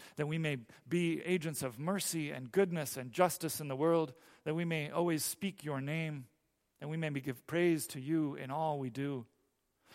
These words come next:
God, we trust that you are doing that in our midst, that, that you have revealed yourself to us today, and that you have revealed yourself to us in our lives. And we pray, do it again. Show us by your Spirit your face,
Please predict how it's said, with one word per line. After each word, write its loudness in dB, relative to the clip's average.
God, 8
we 4
trust 6
that -2
you 2
are 6
doing -2
that 0
in -4
our 0
midst, -4
that, -6
that -2
you 2
have 4
revealed 4
yourself 0
to -4
us 0
today, -4
and -2
that -2
you 4
have 2
revealed 6
yourself 4
to 0
us 4
in -2
our 4
lives. 4
And -4
we 0
pray, 4
do 0
it 0
again. -8
Show -2
us -2
by -6
your -8
Spirit -4
your -4
face, -8